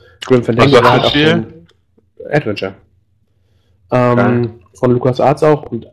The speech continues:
Speaker 1: ist ein super tolles Spiel. Also das ist auch immer wieder spielbar. Für jemanden, der Langeweile hat und sagt, "Ich weiß nicht, was ich spielen soll und ich bin so ein bisschen Adventure und, und Geschichten, äh, interessiert, ähm, Grim Fandango ist halt echt ein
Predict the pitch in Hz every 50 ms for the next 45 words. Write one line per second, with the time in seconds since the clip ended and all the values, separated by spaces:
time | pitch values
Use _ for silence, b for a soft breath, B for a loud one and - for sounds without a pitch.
0 | _ - - - - 113 104 104 143 143 131 123 110 110 - 113 110 104 104 -
1 | - - 101 98 101 - - - - 107 104 107 104 B B B B B B -
2 | - 123 123 127 123 123 113 110 110 131 135 127 123 120 120 113 - - 117 107
3 | 101 98 - - 127 120 127 127 135 135 123 - 127 123 120 - 120 120 117 113
4 | 117 127 147 170 170 156 151 151 151 143 139 135 147 139 - 127 131 127 127 127
5 | - 123 123 127 139 131 143 123 123 113 117 - - - 147 151 143 135 131 120
6 | 110 110 117 - - 139 147 147 143 139 139 - 147 135 135 135 b b b b
7 | b b b b b - 135 135 135 139 135 131 - - 131 127 123 117 - -
8 | 117 120 117 - 113 113 110 - 117 - - 131 131 - - 117 117 117 113 -
9 | - - 110 110 - - 113 - - 113 - - 123 113 110 110 b b b b
10 | b b _ - 117 117 110 107 107 - 135 127 123 120 117 101 107 110 107 101
11 | 101 - - 113 113 - - 120 123 - - _ - 110 107 107 101 95 98